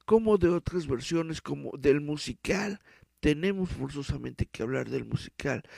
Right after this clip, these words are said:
de Andrew Lloyd Webber, del fantasma de la ópera. Y bueno, esto es lo que se avecina en vis-,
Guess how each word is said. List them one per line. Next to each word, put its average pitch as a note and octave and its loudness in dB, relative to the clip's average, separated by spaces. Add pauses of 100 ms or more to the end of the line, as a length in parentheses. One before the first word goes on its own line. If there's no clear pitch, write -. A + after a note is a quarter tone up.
(220)
de B2 -2
Andrew C#3 -4
Lloyd A#2+ -2
Webber, C3 -4
del C3+ -8
fantasma B2+ -8
de G#2 -6
la G#2+ -10
ópera. - -6
Y G3 2
bueno, D3 4 (420)
esto F3 2
es F#3+ 2
lo G3 0
que F3 -8
se - -4
avecina G3+ -4 (160)
en F#3 -4
vis-, - -2